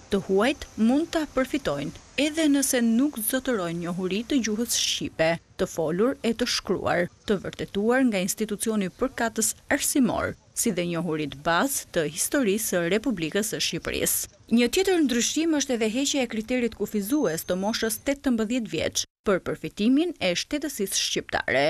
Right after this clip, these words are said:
Kjo do të bëhet e mundur kur personi që kërkon të marrë shtetësi në vendin ton nuk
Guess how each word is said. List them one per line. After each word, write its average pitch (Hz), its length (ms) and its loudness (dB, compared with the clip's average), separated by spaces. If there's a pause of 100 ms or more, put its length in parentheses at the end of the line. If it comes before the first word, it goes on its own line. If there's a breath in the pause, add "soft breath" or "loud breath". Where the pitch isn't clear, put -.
(260)
Kjo 359 160 4
do 339 100 2
të 330 140 2
bëhet 202 340 0
e 269 60 4
mundur 160 460 2 (200)
kur 180 160 2
personi 220 600 2
që 220 160 -2
kërkon 240 400 -2
të 214 100 0
marrë 208 300 0
shtetësi 220 560 -2
në 226 240 2
vendin 196 340 2
ton 147 380 0 (240)
nuk 294 260 2